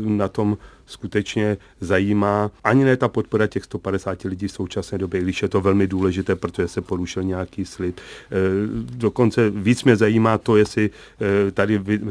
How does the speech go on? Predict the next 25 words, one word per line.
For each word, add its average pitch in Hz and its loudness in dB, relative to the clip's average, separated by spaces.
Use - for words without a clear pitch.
bude 101 0
vytvořen 104 0
jakýsi 101 -2
systém, 107 -2
nebo 98 2
jestli 95 0
dokonce 101 0
ho 101 4
buže-, 98 0
budeme 101 2
šířit 101 0
do 95 0
celé 104 0
střední 104 0
Evropy. 107 -2
To - -2
je 92 0
daleko 104 0
zajímavější. 87 -6
A 92 -2
nejvíc 110 -2
mě 131 2
zajímá 120 2
to, 113 -2
že 110 -4